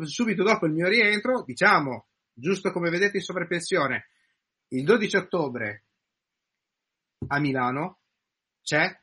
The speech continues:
la, eh, User Conference organizzata da V M ware User Group Italia. Mi raccomando, dopo, anche qui,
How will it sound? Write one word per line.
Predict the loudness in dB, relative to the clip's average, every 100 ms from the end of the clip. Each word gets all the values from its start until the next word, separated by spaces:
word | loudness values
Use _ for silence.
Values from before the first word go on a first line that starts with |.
| _ -6
la, | -2 0 -2 -8 _ _ _ _
eh, | -6 -6 -6 -8 -8 -6 -6 0
User | 2 2 0
Conference | 0 -2 -2 -4 -6 -10 _ _ -10
organizzata | -4 -2 0 0 0 -2
da | -4
V | -4
M | -4 -2
ware | -2 -2
User | -4 -6
Group | -6 -8
Italia. | -8 -8 -6 -6 -8
Mi | -4
raccomando, | -2 -2 -2 -2 -2 0 -2 -4 -10 _ _ _
dopo, | _ -4 -4 -4 -4 -2 -2
anche | 0 0 0 -6
qui, | -6 -8